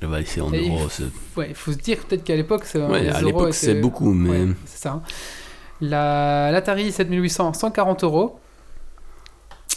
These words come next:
Speaker 2: Et la G X quatre mille était proposée au prix de quatre-vingt-dix-neuf pounds. Euh, quatre-vingt-dix-neuf pounds, pff, ça fait quoi ? Ça fait, euh,
Speaker 1: Ouais, les gens chercheront sur Google, hein.
Speaker 2: Voilà, c'est ça. Parce que je, je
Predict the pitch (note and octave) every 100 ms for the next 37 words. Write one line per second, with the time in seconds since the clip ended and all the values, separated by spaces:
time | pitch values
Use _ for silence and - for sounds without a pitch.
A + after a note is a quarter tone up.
0 | - - - - - D#3+ E3 D#3 D3 C#3+
1 | C#3+ C#3+ C#3+ C#3+ F3+ F#3 - F#3 G#3+ G3
2 | D#3+ D3+ E3 E3 E3 F3+ D#3+ D#3 - -
3 | G#3+ E3 D#3 E3 F3+ E3+ F3 E3 - D3
4 | C#3+ C#3 - - - - - - C#3 D3
5 | D3 D3+ D3+ C#3+ - F3 F#3 E3+ - -
6 | A#2 - - - - C3+ - - - -
7 | D3+ C#3+ C#3+ F#2+ D2+ C#2+ - - F#2 G#2
8 | - F#2 G2+ - F2+ E2+ E2 D2 B1+ B1
9 | C#2 - D3 C3+ C#3+ D3 - D#3 D3 C#3+
10 | -